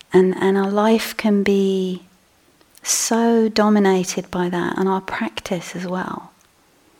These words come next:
Yeah. And so to get to know, in, you know, it can be very, very subtle, can't it? So just as, as, even as our practice deepens and our minds quieten down, we start to feel and know and recognize these very,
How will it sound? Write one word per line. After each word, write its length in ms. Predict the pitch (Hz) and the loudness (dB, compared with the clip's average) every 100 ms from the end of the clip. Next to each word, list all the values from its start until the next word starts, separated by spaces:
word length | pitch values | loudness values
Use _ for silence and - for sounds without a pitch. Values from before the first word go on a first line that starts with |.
| _ _ _ _ _ - - _ _ _ | _ _ _ _ _ -20 -20 _ _ _
Yeah. 280 | 190 185 190 - _ _ - - | -10 -8 -10 -14 _ _ -16 -6
And 400 | 180 180 180 180 | -2 -2 -4 -6
so 640 | - - 185 180 185 185 - - - _ | -10 -6 -2 0 -2 -4 -12 -20 -20 _
to 140 | - 202 | -6 -4
get 360 | 202 202 - - | 0 0 -2 -6
to 140 | 190 | 0
know, 760 | 190 196 202 208 185 180 175 180 | 2 2 2 2 0 -2 -4 -4
in, 240 | 185 185 - - | -2 -4 -6 -4
you 160 | 208 | -2
know, 100 | 190 | -2
it 80 | 180 | -4
can 120 | 208 | -2
be 140 | 196 190 | -2 0
very, 220 | 196 196 | 0 0
very 180 | 190 190 | -2 -4
subtle, 580 | - - 214 - 170 | -4 -4 -4 -4 -6
can't 380 | 156 202 190 185 | -4 -2 -2 -2
it? 240 | 185 - - | -6 -8 -12
So 480 | - 180 175 175 180 - - - | -6 -4 -2 -4 -10 -18 -20 -14
just 400 | - 185 - - - | -6 -6 -6 -12 -8
as, 240 | 185 175 - | -4 -4 -4
as, 320 | 190 185 - | -4 -4 -6
even 260 | - 190 190 | -4 -4 -2
as 160 | 190 190 | -2 -2
our 100 | 185 | -4
practice 460 | - 196 - 190 | -6 -8 -8 -8
deepens 640 | - 214 220 - 175 175 - | -2 -2 -2 -4 -4 -4 -4
and 140 | 175 | -2
our 100 | 180 | 0
minds 340 | 180 180 180 | 0 0 -2
quieten 500 | - - 185 175 175 | -4 -4 -2 -2 -2
down, 320 | 175 190 196 175 | -2 0 2 0
we 100 | 160 | -2
start 340 | - 196 - | -4 -4 -6
to 100 | - | -10
feel 760 | - - - 226 220 202 185 175 | -12 -10 -2 2 4 2 0 -2
and 240 | 175 175 | 0 0
know 260 | 180 180 180 | 0 -2 -2
and 140 | 175 | 0
recognize 540 | 170 170 175 180 170 - | -2 -2 -2 0 0 -4
these 200 | 180 - | -10 -12
very, 360 | - - 214 | -14 -10 -12